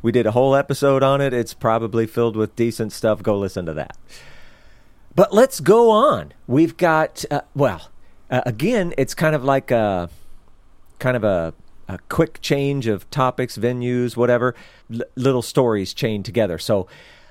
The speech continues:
we're gonna be reading, boy, this is a big, big stuff. We've got Matthew chapter nineteen, verses sixteen to twenty-two,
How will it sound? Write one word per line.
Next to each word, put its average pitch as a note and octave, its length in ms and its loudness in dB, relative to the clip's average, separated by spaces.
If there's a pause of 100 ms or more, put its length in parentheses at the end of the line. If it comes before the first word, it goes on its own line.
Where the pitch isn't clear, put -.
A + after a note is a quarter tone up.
(120)
we're D#3 260 4
gonna A3 180 0
be G#3+ 140 0
reading, D#3+ 440 0
boy, A#2 240 2
this G#2+ 200 -4
is G#2 60 -4
a F2 40 -6
big, G#2 520 -2 (320)
big A2+ 260 0
stuff. - 420 -2
We've A2 140 -4
got G#2+ 220 0
Matthew D3+ 420 0
chapter D#3+ 380 -2
nineteen, B2 560 -2
verses G#2+ 340 -2
sixteen - 600 -4
to B2+ 60 -6
twenty-two, A#2 800 -4